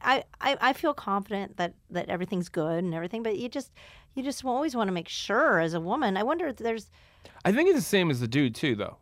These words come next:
Speaker 2: Like,
Speaker 1: Dudes
Speaker 2: you, like,
Speaker 1: feel
Speaker 2: dudes, uh,
Speaker 1: insecure?
Speaker 2: d-, some guys are like, you can always tell,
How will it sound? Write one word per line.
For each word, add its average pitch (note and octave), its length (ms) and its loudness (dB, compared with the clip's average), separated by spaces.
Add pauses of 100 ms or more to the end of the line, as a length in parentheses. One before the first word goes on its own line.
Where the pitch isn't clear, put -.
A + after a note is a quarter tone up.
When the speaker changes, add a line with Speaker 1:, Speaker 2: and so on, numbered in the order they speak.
Speaker 2:
Like, A#2 140 0
Speaker 1:
Dudes F4 380 4
Speaker 2:
you, E4 80 6
like, D4+ 140 6
Speaker 1:
feel A#3+ 120 4
Speaker 2:
dudes, D4 140 2
uh, - 240 4
Speaker 1:
insecure? - 160 -4
Speaker 2:
d-, - 280 -8 (400)
some A#3+ 280 0
guys B3 340 4
are C#3+ 100 4
like, A2 520 0 (880)
you E3+ 100 2
can A3 140 4
always A3 340 4
tell, A#2+ 640 0